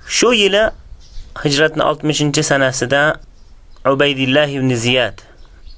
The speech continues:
ibn Abihi Iroqdan Shomga keladi. O'zi bilan Iroq ahllaridan elchilar bilan keladi. Darhol Muaviyat ibn Abi Sufyonning oldiga keladida,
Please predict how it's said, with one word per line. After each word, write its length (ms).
ibn 220
Abihi 540
Iroqdan 720
Shomga 420
keladi. 320
O'zi 280
bilan 320
Iroq 380
ahllaridan 800
elchilar 540
bilan 200
keladi. 320
Darhol 420
Muaviyat 480
ibn 100
Abi 220
Sufyonning 400
oldiga 320
keladida, 480